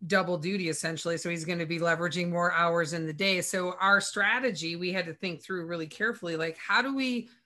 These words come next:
how do we keep things working at S B Pace and be able to do the things we need to do, but also give him that flexibility to be able to go pursue this passion at the same time and get this restaurant off the ground and know, like,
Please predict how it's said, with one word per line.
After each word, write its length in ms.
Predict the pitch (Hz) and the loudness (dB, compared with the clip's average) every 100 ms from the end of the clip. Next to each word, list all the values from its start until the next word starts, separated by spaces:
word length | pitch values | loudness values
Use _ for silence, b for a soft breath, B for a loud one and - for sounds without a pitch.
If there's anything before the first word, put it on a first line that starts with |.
| b _ | b _
how 120 | 220 | 0
do 60 | 277 | 2
we 120 | 233 | 0
keep 360 | - 233 226 | -2 -4 -4
things 480 | 202 196 180 151 - _ _ _ - | -2 -2 -2 -6 -10 _ _ _ -10
working 840 | 165 208 214 214 185 170 165 - _ 185 | 2 2 2 0 -2 -4 -6 -10 _ -4
at 140 | 180 | -4
S 220 | 180 175 - | -2 -4 -4
B 180 | 165 | -8
Pace 640 | 156 - 156 185 262 262 - - _ | -8 -8 -6 -4 -4 -6 -10 -14 _
and 140 | 196 190 | 2 4
be 80 | 196 | 4
able 160 | 196 | 2
to 160 | 196 180 | -2 -6
do 420 | 156 151 196 214 | -8 -2 0 2
the 140 | 196 | 0
things 280 | 196 202 170 | 0 -2 -2
we 120 | 185 | -4
need 160 | 175 156 | -4 -4
to 100 | 160 | -6
do, 400 | 151 170 214 254 B B - | -2 0 0 -2 B B 0
but 220 | 202 - | 0 0
also 840 | 202 208 208 - 185 175 170 160 - _ _ _ | 0 0 0 0 2 2 2 -2 -8 _ _ _
give 180 | 196 196 | 0 0
him 360 | 147 208 214 202 | 0 0 2 2
that 260 | 185 185 - | 0 -2 -2
flexibility 840 | 185 - 180 175 175 175 175 170 | -2 -2 -6 -2 -2 -2 -2 -6
to 140 | 160 170 | -6 -4
be 140 | 175 | -2
able 200 | 175 175 | -2 -4
to 140 | 190 | -4
go 280 | 170 175 165 | -2 0 0
pursue 560 | 151 - 202 - 190 165 | -2 -6 -6 -4 -4 -2
this 280 | 156 190 - | -2 -4 -2
passion 420 | 180 175 - 175 | 0 0 -2 -6
at 100 | 160 | -6
the 80 | 156 | -8
same 240 | - 151 | -10 -10
time 240 | - 170 | -6 -4
and 80 | 160 | -2
get 160 | 160 160 | -4 -6
this 180 | 156 - | -12 -2
restaurant 540 | 196 240 - 160 156 | 0 0 0 0 2
off 220 | 156 156 | 0 -2
the 60 | 170 | -4
ground 340 | 165 160 156 | 0 0 0
and 160 | 160 160 | -2 -2
know, 180 | 165 160 | -4 -2
like, 340 | 160 160 | 0 0